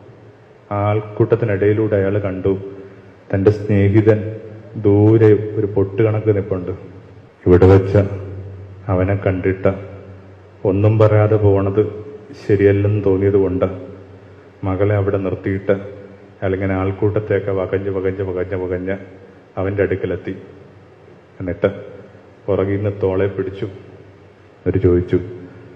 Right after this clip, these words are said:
"നീ എന്താ ഇവിടെ? ഒരാവശ്യമുണ്ട്." "എന്താ ആവശ്യം?" "ഒരു സ്നേഹിതന്റെ മകളുടെ കല്യാണം." "ഏത് സ്നേഹിതൻ?" "തെണ്ടി, നീയാണ്ട?" "അല്ല, എനിക്ക് വേറെ ഏതാ സ്നേഹിതൻ?"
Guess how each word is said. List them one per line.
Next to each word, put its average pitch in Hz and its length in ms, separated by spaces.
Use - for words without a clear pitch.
"നീ 87 100
എന്താ 90 200
ഇവിടെ? 87 540
ഒരാവശ്യമുണ്ട്." 92 800
"എന്താ 92 280
ആവശ്യം?" 92 400
"ഒരു 90 120
സ്നേഹിതന്റെ 101 720
മകളുടെ 92 380
കല്യാണം." 85 540
"ഏത് 95 260
സ്നേഹിതൻ?" 98 680
"തെണ്ടി, 95 500
നീയാണ്ട?" 104 400
"അല്ല, 87 140
എനിക്ക് 92 340
വേറെ 92 260
ഏതാ 92 180
സ്നേഹിതൻ?" 87 540